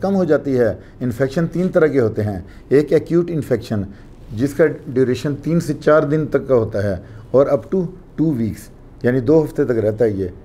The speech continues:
acute infection। दूसरा, chronic infection,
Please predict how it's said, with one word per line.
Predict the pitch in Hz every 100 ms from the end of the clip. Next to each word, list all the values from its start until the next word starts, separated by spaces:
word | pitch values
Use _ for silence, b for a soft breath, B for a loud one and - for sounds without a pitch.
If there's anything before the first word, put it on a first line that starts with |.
| - 113
acute | 107 123 113
infection। | 117 113 104 104 87 B B B
दूसरा, | 107 127 156 156 - B B -
chronic | 135 151 147
infection, | 143 110 - - 98